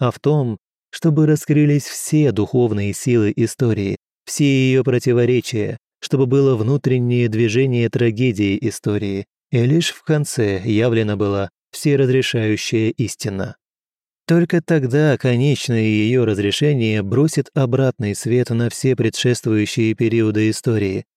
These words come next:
в то время как разрешение задачи истории в одно из мгновений не значило бы разрешение задачи истории для всех её периодов,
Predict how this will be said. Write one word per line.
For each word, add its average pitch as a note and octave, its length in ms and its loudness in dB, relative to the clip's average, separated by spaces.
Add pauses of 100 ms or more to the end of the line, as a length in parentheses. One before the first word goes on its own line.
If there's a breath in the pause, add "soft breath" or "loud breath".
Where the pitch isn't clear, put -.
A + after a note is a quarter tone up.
(240)
в - 60 -14
то C#3 100 2
время B2+ 280 0
как A#2+ 160 -2
разрешение A#2 720 0
задачи A2+ 540 0
истории A2+ 600 2
в G#2 100 0
одно A#2+ 320 -2
из A#2 240 -2
мгновений G#2+ 760 0 (220)
не D3+ 200 2
значило D3 440 2
бы C#3 180 2
разрешение B2+ 640 0
задачи A#2+ 440 0
истории C3 540 0
для A#2+ 220 2
всех C#3+ 360 -2
её C3 300 2
периодов, B2+ 640 0